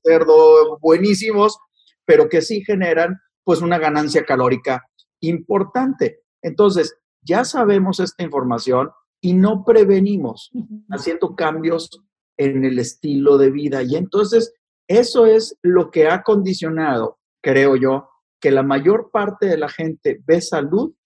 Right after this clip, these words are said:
Speaker 1: cuando tiene que corregir la enfermedad y no antes, Marce.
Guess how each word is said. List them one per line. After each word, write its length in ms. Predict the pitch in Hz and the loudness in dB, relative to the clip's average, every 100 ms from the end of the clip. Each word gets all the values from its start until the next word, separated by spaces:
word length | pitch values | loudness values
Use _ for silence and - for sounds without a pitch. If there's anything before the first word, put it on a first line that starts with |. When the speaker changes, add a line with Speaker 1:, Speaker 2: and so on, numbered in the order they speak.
| _ | _
Speaker 1:
cuando 320 | 143 139 143 | -4 -2 -2
tiene 320 | 160 160 196 | -2 -4 -6
que 140 | - - | -8 -10
corregir 560 | 135 123 123 - 202 | -8 -6 -10 -8 -4
la 120 | 196 | -2
enfermedad 680 | 156 123 123 117 117 123 131 _ _ _ | -2 -6 -10 -6 -4 -4 -6 _ _ _
y 100 | 117 | -8
no 240 | 123 139 139 | -4 0 0
antes, 420 | 135 104 - - | 0 -4 -10 -20
Marce. 300 | - - | -20 -20